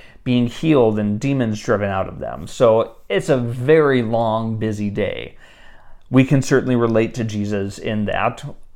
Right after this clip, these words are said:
Many of us have our very long, busy days filled with activities. So then we pick up at verse thirty-five, after this long, busy day. Very early in the morning, so the next day,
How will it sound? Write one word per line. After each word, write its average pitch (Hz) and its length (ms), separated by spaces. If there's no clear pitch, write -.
Many 117 300
of 110 140
us 110 180
have 113 160
our 110 100
very 107 280
long, 104 400
busy 104 260
days 104 380
filled 110 420
with 113 160
activities. 120 760
So - 140
then 147 180
we 151 80
pick 143 300
up 113 280
at 104 300
verse 107 400
thirty-five, 104 960
after 120 380
this 110 180
long, 110 460
busy 101 240
day. 57 340
Very 147 400
early 156 240
in 123 80
the 113 60
morning, 110 500
so - 160
the 104 80
next 95 280
day, 92 340